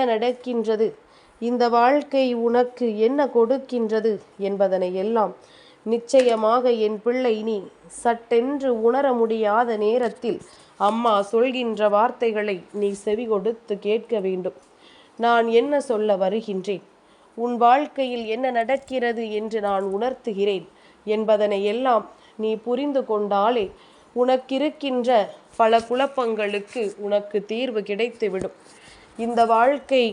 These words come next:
உனக்கு என்ன கொடுக்கின்றது, உன் வாழ்க்கையில் என்ன நடக்கிறது என்பதனை எல்லாம் நிச்சயமாக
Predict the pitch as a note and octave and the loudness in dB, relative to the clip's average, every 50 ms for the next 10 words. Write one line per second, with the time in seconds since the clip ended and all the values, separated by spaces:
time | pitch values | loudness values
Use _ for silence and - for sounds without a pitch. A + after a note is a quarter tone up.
0 | - - - - _ - A3 A3 A3 A3 A3 - - A3+ A3 G3+ G#3+ A3 B3+ C4+ | -4 -10 -20 -16 _ -4 -2 0 0 -2 -2 -4 -4 -4 0 2 2 2 2 2
1 | C4+ C4 C4 A3+ G#3+ G#3 A3+ A3+ A3+ - A3 G#3+ G#3 G3 G3+ G3 F#3+ G3+ F#3 - | 0 2 2 2 4 4 2 0 0 -2 -4 -4 -2 -2 -2 -2 -2 -4 -6 -8
2 | - - - - - - _ _ _ - A#3+ A#3+ A#3+ A3+ A#3+ A#3+ B3 C4+ D4 C#4+ | -16 -20 -20 -20 -20 -20 _ _ _ 0 0 0 2 4 4 4 4 4 2 -2
3 | - - C#4 C4 B3 A#3+ A#3 G#3+ G3+ - - - - - G#3+ G#3+ A3 B3 C4+ C4 | -4 -2 -2 -2 -2 -2 -2 -4 -4 -6 -12 -18 -10 -2 0 0 2 2 2 2
4 | A#3 A3 G#3 G3+ B3 C4 B3+ - - B3 A3+ G#3+ G#3 G#3 G#3 G3+ G3 G3+ G3+ A3 | 2 2 2 0 0 -4 -6 -2 0 0 2 2 2 0 0 0 0 -2 -2 -2
5 | A3 A3+ G#3+ G#3 G3+ F#3+ F#3+ F#3 F#3+ G3+ A3+ A#3 G#3+ F3+ F#3 - - _ - - | 0 0 0 0 0 0 0 0 0 0 2 2 0 0 -2 -8 -14 _ -20 -20
6 | - - _ _ - G#3+ A#3 A3+ A#3 - C#4 C4 A#3+ A#3 G#3 G#3 G3+ G#3+ A#3+ A#3+ | -20 -20 _ _ -4 -4 -4 -4 0 0 2 2 2 2 2 2 2 0 2 2